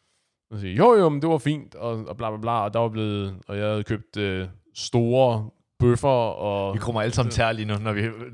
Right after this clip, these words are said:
Speaker 2: Jeg glæder mig så meget
Speaker 1: <laughs>
Speaker 2: til. Det er, det er så
Speaker 1: Ej,
Speaker 2: sørgeligt,
Speaker 1: det
Speaker 2: den her historie.
Speaker 1: Ja, nej,
Speaker 2: Ja.
Speaker 1: det, øhm, og nu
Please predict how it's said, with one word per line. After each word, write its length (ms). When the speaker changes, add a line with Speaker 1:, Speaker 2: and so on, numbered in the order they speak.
Speaker 2:
Jeg 120
glæder 200
mig 120
så 100
meget 260
Speaker 1:
<laughs> 40
Speaker 2:
til. 80
Det 180
er, 80
det 60
er 20
så 140
Speaker 1:
Ej, 140
Speaker 2:
sørgeligt, 260
Speaker 1:
det 80
Speaker 2:
den 100
her 120
historie. 520
Speaker 1:
Ja, 60
nej, 220
Speaker 2:
Ja. 100
Speaker 1:
det, 480
øhm, 680
og 140
nu 380